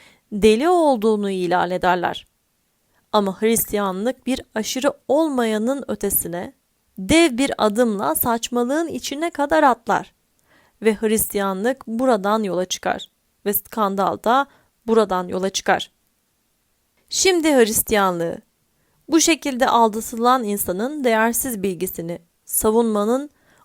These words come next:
olağanüstü aptallığı görülüyor. Ve hala bilinçsiz olan bu taktiğin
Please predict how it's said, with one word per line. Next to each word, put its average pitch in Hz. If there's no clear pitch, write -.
olağanüstü 277
aptallığı 208
görülüyor. 170
Ve 220
hala 285
bilinçsiz 240
olan 202
bu 233
taktiğin 208